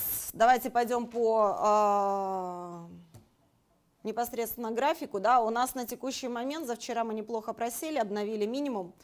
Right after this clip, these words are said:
Вот, в текущем моменте мы находимся в коррекции, да, а, по евро-доллару.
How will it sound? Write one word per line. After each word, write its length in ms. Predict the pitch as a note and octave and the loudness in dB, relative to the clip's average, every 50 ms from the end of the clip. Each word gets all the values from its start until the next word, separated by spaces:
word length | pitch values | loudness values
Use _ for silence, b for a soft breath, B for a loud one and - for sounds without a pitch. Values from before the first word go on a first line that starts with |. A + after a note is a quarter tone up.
| B B B B B B B B B | B B B B B B B B B
Вот, 180 | - F3+ F#3 F#3 | -6 -6 -6 -6
в 80 | - | -6
текущем 320 | - A3+ G3+ C#4 C4 - B3 | -12 -8 -8 -8 -8 -6 -6
моменте 380 | B3+ B3 B3+ B3 B3 B3 - | -4 -4 -2 -4 -4 -6 -6
мы 100 | A#3 B3 | -6 -6
находимся 540 | B3 A#3+ A#3 A#3+ B3 A3 A3 A#3 A#3 - A3+ | -4 -6 -4 -4 -4 -4 -4 -6 -6 -6 -8
в 60 | A3 | -8
коррекции, 640 | - - A#3+ B3 C4+ C#4 C4+ - - - G3+ G3 F3 | -4 -4 0 2 2 0 0 -4 -10 -8 -6 -6 -4
да, 200 | F3+ F#3+ G#3 A#3+ C4+ C4+ C4+ _ _ _ _ _ - - | 0 0 -2 -2 -2 -8 -10 _ _ _ _ _ -12 -8
а, 240 | G3+ F#3+ F#3 F#3 F3+ | -6 -4 -4 -4 -4
по 180 | - - G#3+ G#3+ | -4 -2 -2 -2
евро-доллару. 840 | G#3 G3 F#3+ F#3+ G3+ G3+ G#3+ G#3+ A#3+ C#4+ D4 C4 A3 F3+ D3+ B2+ | 0 -2 -2 -2 -2 -4 0 0 0 2 4 2 2 2 0 -6